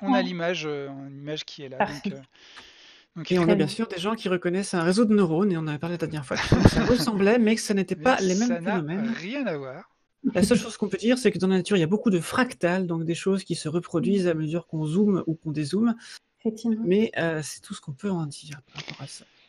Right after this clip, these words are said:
Speaker 2: Voilà. Donc ça, donc en, en général, on parle de toile cosmique, on parle aussi de mousse, ou, euh,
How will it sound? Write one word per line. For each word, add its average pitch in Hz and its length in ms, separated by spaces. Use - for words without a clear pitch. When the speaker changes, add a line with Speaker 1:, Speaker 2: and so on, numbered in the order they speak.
Speaker 2:
Voilà. 208 380
Donc 202 120
ça, 208 260
donc 208 200
en, 147 240
en 226 60
général, 220 300
on 226 40
parle 196 160
de 196 60
toile 196 220
cosmique, 214 560
on 208 100
parle 190 160
aussi 196 260
de 202 80
mousse, 202 640
ou, 196 200
euh, 196 360